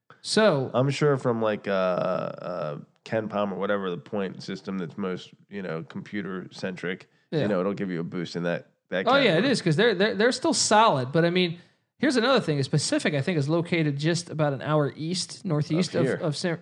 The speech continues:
Speaker 1: uh,
Speaker 2: Or no,
Speaker 1: of San
Speaker 2: Pacific.
Speaker 1: Francisco.
Speaker 2: Well, I'm thinking of Azusa Pacific.
Speaker 1: Yeah, yeah,
Speaker 2: Christian
Speaker 1: yeah.
Speaker 2: Okoye. Okay.
Speaker 1: Uh, this, uh, this is, uh, I think, in,
Speaker 2: Speaking of
Speaker 1: like
Speaker 2: it, like, uh, don't remind me
Speaker 1: I
Speaker 2: of
Speaker 1: think it's
Speaker 2: Christian
Speaker 1: just
Speaker 2: Okoye.
Speaker 1: south of, uh, <laughs>
Speaker 2: <laughs>
Speaker 1: just south of, uh, Sacramento, I believe. Um,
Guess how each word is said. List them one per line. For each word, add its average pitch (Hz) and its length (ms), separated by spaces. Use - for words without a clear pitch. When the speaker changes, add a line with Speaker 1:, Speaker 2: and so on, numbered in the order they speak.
Speaker 1:
uh, - 120
Speaker 2:
Or 117 140
no, 165 80
Speaker 1:
of 107 100
San 175 140
Speaker 2:
Pacific. - 20
Speaker 1:
Francisco. 185 400
Speaker 2:
Well, 131 200
I'm 127 120
thinking 117 180
of 98 80
Azusa 95 440
Pacific. 170 340
Speaker 1:
Yeah, 139 320
yeah, 170 140
Speaker 2:
Christian 139 280
Speaker 1:
yeah. 92 60
Speaker 2:
Okoye. 76 420
Okay. - 300
Speaker 1:
Uh, 160 480
this, 190 260
uh, 180 200
this 196 260
is, 175 140
uh, 147 280
I 143 60
think, 180 220
in, 160 80
Speaker 2:
Speaking 131 200
of - 60
Speaker 1:
like 104 240
Speaker 2:
it, - 20
like, 147 60
uh, 120 240
don't 113 240
remind 98 320
me 90 80
Speaker 1:
I - 20
Speaker 2:
of - 60
Speaker 1:
think 214 120
it's 165 100
Speaker 2:
Christian 185 200
Speaker 1:
just 107 140
Speaker 2:
Okoye. - 40
Speaker 1:
south 190 340
of, 170 240
uh, 196 1000
<laughs> - 20
Speaker 2:
<laughs> - 80
Speaker 1:
just 185 260
south 185 260
of, 160 140
uh, 139 560
Sacramento, 151 500
I 113 60
believe. 123 260
Um, 196 640